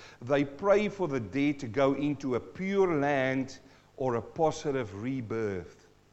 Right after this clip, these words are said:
And when the consciousness, uh, uh, w-, when you die, your consciousness go into a dreamlike body for thirty-nine days, and you, you are sort of walking in a trance, and you get hallucinations.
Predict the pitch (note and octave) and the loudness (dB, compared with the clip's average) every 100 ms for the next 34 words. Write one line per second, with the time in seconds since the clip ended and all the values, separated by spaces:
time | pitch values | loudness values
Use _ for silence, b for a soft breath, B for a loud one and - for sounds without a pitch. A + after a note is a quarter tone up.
0 | _ _ _ _ b - D3 B2+ F3+ G3+ | _ _ _ _ b -4 -2 2 2 2
1 | F3+ B B C3+ - F#3+ G#3 G3+ G3 E3+ | 0 B B -4 -2 4 4 4 0 -2
2 | - D#3 D3 B2+ C3 B2+ B2 C#3+ C#3 C#3+ | -2 2 2 2 0 -2 -2 0 0 0
3 | F#3+ F#3 C#3 G#2 C#3+ D3+ D3 B2+ - G3 | 0 0 0 2 6 6 4 0 -2 -2
4 | G#3 G#3 F#3+ D3+ - D3 C#3+ - B B | 0 0 -2 -2 0 0 0 -4 B B
5 | A#2 D3 D#3 E3 D#3+ C#3+ B2 G2+ D3+ E3 | 0 2 4 2 0 0 -2 0 0 2
6 | D3+ C#3 A2 C#3 C#3 - A2+ D#3+ D#3 D3 | 2 2 2 0 0 -4 -8 -8 -6 -4
7 | C3 B2+ G#2 B2+ A#2+ G2 G2 - B B | -2 -4 -4 0 0 -2 -8 -16 B B
8 | A#2 B2 C3 C3 B2+ B2+ A#2+ A2 - - | -10 -4 -2 -2 0 2 2 -2 -8 -8
9 | - F3 C#3+ A2+ C3+ - C3+ A#2 G#2 - | -2 0 0 0 -2 -2 -6 -6 -8 -8
10 | A#2 A2 G2 F2 E2 - - _ b b | -4 -4 -4 -6 -12 -18 -20 _ b b
11 | G#2+ A2 G#2+ B2 A2 A2+ A2+ - G2+ G#2 | -12 -10 -6 -6 -4 -4 -4 -8 -8 -6
12 | G#2 F#2+ G2+ G2+ - - | -8 -10 -14 -16 -18 -20